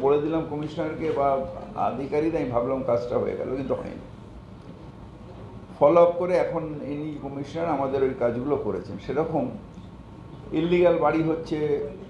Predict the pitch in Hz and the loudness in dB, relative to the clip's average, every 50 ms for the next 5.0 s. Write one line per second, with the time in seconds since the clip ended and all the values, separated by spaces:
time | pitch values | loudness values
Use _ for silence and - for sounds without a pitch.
0 | - - - - 131 151 160 151 - - 147 143 139 139 135 131 - - - - | -14 -10 0 4 4 4 4 2 -2 -2 -2 -2 0 -2 -2 -6 -8 -12 -14 -14
1 | - - 113 131 147 156 160 147 139 139 135 - - - 131 123 - - - - | -4 0 2 6 8 8 6 6 4 2 0 -2 -4 -4 -4 -4 -4 -6 -10 -14
2 | - - - - - - - - - - - - - - - - - 135 139 151 | -16 -18 -18 -16 -16 -16 -16 -14 -14 -14 -14 -16 -16 -16 -8 0 2 2 2 4
3 | 156 170 185 196 190 - 131 - - - - - - - - - - - - - | 4 4 4 4 2 0 -4 -8 -14 -16 -18 -18 -18 -18 -18 -18 -18 -12 -2 2
4 | 135 156 185 196 185 170 190 208 120 127 135 131 131 - 107 104 - - - - | 4 6 6 6 4 4 4 4 6 6 6 6 6 6 2 0 -2 -6 -10 -10